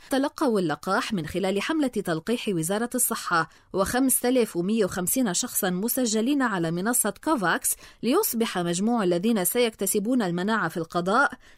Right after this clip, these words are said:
نحو ستة آلاف ومائتين وخمسين شخصا، الأمر الذي يدل على أننا سنصل إلى نسبة نحو خمسة وثلاثين في المائة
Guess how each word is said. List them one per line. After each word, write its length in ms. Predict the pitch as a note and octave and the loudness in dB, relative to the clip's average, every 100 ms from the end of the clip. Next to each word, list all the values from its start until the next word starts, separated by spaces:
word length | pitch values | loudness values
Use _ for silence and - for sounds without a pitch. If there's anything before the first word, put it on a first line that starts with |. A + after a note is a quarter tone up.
| - | -4
نحو 240 | B3+ C#4 | -2 0
ستة 320 | C#4 G4 - | 0 -2 -2
آلاف 260 | C4+ C#4 - | 0 0 -2
ومائتين 340 | G3 E3 A3 | -2 -2 0
وخمسين 520 | A3 - E3+ - C4+ C#4+ | 0 -2 -2 0 0 0
شخصا، 540 | E4+ - - F3+ D#3 - - | -2 -2 -2 -2 -4 -4 0
الأمر 360 | G3 A#3 A3+ | 2 2 2
الذي 280 | F#3+ F3+ F3 | 2 2 2
يدل 300 | D#3+ F3+ D4 | 0 0 2
على 240 | C4 E3+ | 2 0
أننا 400 | D#3+ G#3 G#3+ F#3 | 0 0 0 0
سنصل 400 | E3 F#3+ G#3+ - | -2 -2 0 0
إلى 300 | G3 - F3+ | 0 -2 -2
نسبة 440 | E3+ A#3+ G3+ G3 G#3 | -2 -2 -4 -2 -2
نحو 300 | A3 - F#3 | -2 -2 -4
خمسة 400 | D#3+ D4+ E4+ D4 | -2 -4 -2 -2
وثلاثين 460 | B3 G#3+ G#3+ C#4+ A3+ | -2 -2 -2 -2 -2
في 100 | - | -2
المائة 420 | G3 G#3+ F#3 | -2 0 -2